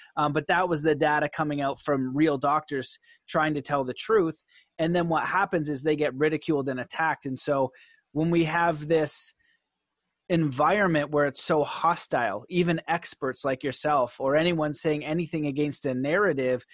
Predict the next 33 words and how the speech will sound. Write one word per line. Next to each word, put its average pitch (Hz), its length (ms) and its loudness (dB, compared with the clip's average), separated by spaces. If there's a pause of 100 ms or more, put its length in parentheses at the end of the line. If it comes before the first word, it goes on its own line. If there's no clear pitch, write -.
(140)
that 143 140 0
is 135 120 -2
being 143 300 -2
controlled, 135 720 0 (120)
obviously, 143 500 -2
by 135 180 0
a 127 80 -2
certain 143 260 -4
amount 131 220 -2
of 120 100 -8
people. 131 400 -2 (280)
And 151 140 0
in 139 120 0
doing 185 280 0
all 165 140 2
the 143 80 -2
research 151 460 -2
that 131 120 0
I 127 100 0
have, 165 400 0 (320)
you 143 80 -8
know, 147 60 0
I 156 80 0
probably 165 400 0
put 143 240 -4
four 160 180 2
or 143 40 2
five 143 260 0
hundred 147 260 0
hours 147 380 2
into 151 300 -2
it 135 80 2
already. 139 480 0